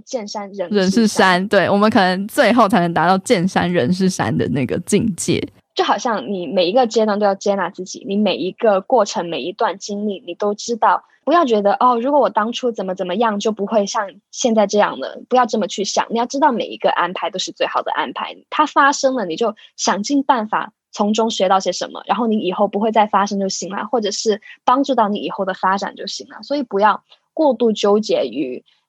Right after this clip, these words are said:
Speaker 1: 一个经历给你的好也好、坏也好，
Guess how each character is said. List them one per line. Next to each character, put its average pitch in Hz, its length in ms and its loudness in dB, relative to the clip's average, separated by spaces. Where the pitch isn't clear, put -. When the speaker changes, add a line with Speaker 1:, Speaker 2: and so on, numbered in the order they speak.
Speaker 1:
一 214 180 0
个 214 220 4
经 208 280 0
历 190 100 0
给 - 180 -2
你 190 160 -2
的 - 480 -6
好 - 320 0
也 190 180 2
好、 - 320 -6
坏 208 160 4
也 190 140 2
好， - 340 -4